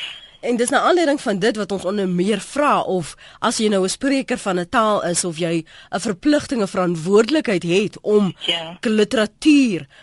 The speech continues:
Speaker 1: of dan nou miskien kunswerke, wat ook al sy, hoe dit ook al sy, moet ondersteun, hè, is dit 'n verpligting of doen jy dit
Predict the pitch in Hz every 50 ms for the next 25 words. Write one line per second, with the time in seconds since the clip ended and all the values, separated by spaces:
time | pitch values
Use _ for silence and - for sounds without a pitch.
0 | _ - - 175 165 - - 165 196 190 190 196 196 196 196 196 190 - - 214
1 | 202 - - 294 262 262 254 - 185 170 175 185 170 165 170 165 - 175 151 143
2 | 151 160 190 - - 320 294 - - 247 220 226 - - 214 175 120 - _ _
3 | _ - - - _ - 190 220 220 247 - 220 214 226 208 - 214 175 175 -
4 | _ - 180 202 233 254 - - 220 214 208 202 196 - - - 240 226 208 175
5 | 170 165 - - - 170 175 - - 151 - 170 - - 156 - - 330 349 339
6 | - 349 339 - - 339 359 - 320 320 339 381 370 370 370